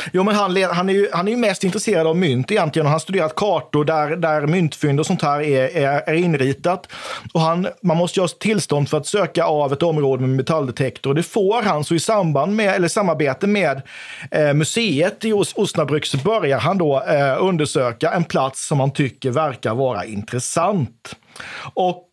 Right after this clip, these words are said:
eh, han hittar en hel del saker. Han hittar ännu fler mynt. Han hittar också blyvikter.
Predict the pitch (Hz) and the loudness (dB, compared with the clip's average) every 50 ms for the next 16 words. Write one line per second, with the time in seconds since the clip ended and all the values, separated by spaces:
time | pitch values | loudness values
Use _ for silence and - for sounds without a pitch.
0 | - 175 175 165 165 156 160 160 190 233 233 226 - 135 139 170 208 226 214 202 | -2 0 0 2 2 2 2 2 2 0 0 -2 -2 0 2 2 2 2 2 2
1 | 196 185 190 190 - 214 170 151 147 143 - - 208 180 160 156 151 160 147 170 | 2 2 0 0 0 0 2 2 0 0 -2 0 0 2 2 2 2 2 0 0
2 | 160 165 156 135 120 143 160 - 196 185 185 185 185 170 165 196 226 233 220 - | 0 2 2 2 2 0 0 0 0 0 2 2 2 2 2 2 0 0 -2 -2
3 | 170 151 165 202 202 - 151 147 - - - - 170 - - - 147 131 113 104 | 0 2 2 2 2 0 0 -2 -2 -4 -4 -4 -4 -4 -2 -2 -2 -2 -2 0
4 | 104 127 139 196 226 214 170 131 113 107 139 175 180 - - _ - 208 180 170 | 0 0 2 2 2 2 2 0 2 2 0 0 -2 -4 -10 _ -2 -2 -2 -2
5 | 160 | -2